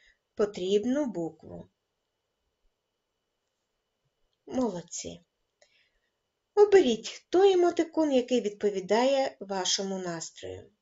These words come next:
Сподіваюсь, що ви не засмучені. Якщо допустили помилки в диктанті, не засмучуйтесь.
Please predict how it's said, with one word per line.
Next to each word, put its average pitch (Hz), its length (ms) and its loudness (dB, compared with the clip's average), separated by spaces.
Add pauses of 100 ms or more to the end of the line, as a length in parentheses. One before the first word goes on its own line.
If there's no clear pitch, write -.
(420)
Сподіваюсь, 208 720 0
що - 240 -4
ви 226 140 -4
не 202 320 0
засмучені. 202 960 -8 (360)
Якщо 339 380 0
допустили 359 680 0
помилки 320 540 -2
в 277 60 -6
диктанті, 311 760 -2
не 330 180 -2
засмучуйтесь. 285 1040 -6